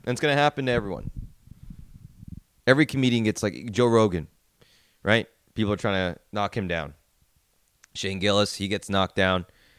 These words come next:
Just literally any comedian. It's, it's, it's, I, I, I don't, has it ever been like that? I guess it's always been like this, right?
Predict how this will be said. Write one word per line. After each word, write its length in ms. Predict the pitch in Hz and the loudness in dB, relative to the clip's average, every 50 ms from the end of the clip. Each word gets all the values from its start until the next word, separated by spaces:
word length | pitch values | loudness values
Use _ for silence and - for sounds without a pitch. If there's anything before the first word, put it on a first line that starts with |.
| _ _ _ _ _ _ _ | _ _ _ _ _ _ _
Just 180 | - 110 90 101 | -8 -8 -2 0
literally 440 | 107 123 120 120 113 110 101 - - | 2 4 4 4 4 2 -2 -4 -4
any 240 | 104 110 113 120 117 | -4 -4 -2 -2 -4
comedian. 420 | - - 104 101 98 98 98 - 92 | -4 -6 -6 -4 -2 -2 -2 -2 -4
It's, 220 | 117 - - - | -6 -6 -6 -6
it's, 320 | 113 - - 117 - - - | -6 -4 -4 -6 -8 -6 -4
it's, 240 | 107 135 - - - _ - - - - | -2 -2 -2 -4 -8 _ -8 -8 -4 -4
I, 100 | 113 - - - | -4 -4 -2 -2
I, 120 | 113 - - _ - | -2 -2 -2 _ -4
I 80 | 113 | -4
don't, 420 | 107 - - 135 165 202 - - - | -2 0 2 2 2 2 -2 -4 -6
has 140 | 98 117 135 | -4 -2 -2
it 120 | 143 - _ | -4 -4 _
ever 260 | - 131 147 160 180 151 | -2 0 2 2 0 0
been 240 | 95 - 117 113 | 0 0 0 0
like 220 | 117 117 113 113 - | 2 0 -2 -2 -4
that? 140 | - - - | -6 -4 -2
I 60 | - 139 | -2 -2
guess 180 | - 269 - | -2 -2 -4
it's 100 | - - | -4 -6
always 300 | - - 143 196 269 233 | -4 -2 0 0 -2 -4
been 140 | - - 87 | -6 -8 -10
like 160 | 80 76 - | -10 -10 -12
this, 180 | 76 76 - - | -12 -12 -8 -4
right? 260 | 87 98 131 - - | -2 -2 -2 -2 -6